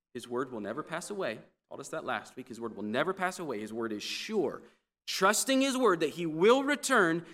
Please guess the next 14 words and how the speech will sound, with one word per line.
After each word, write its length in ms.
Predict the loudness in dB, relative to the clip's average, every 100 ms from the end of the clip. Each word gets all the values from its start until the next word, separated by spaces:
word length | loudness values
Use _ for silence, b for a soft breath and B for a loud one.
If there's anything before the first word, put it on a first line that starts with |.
| B _ _ _
we 220 | -2 0
seek 480 | -2 -4 -4 -4 -6
to 60 | -10
be 200 | -6 -4
ready 720 | -2 2 4 4 0 -2 -10 _
for 120 | -4
his 180 | -4 -4
return 480 | -6 -6 -6 -6 -10 -16 _ -2
by 120 | 0
living 320 | 0 -4 -4
in 100 | -4
obedience 480 | -6 -6 -8 -12 -16
to 80 | -18
him. 200 | -20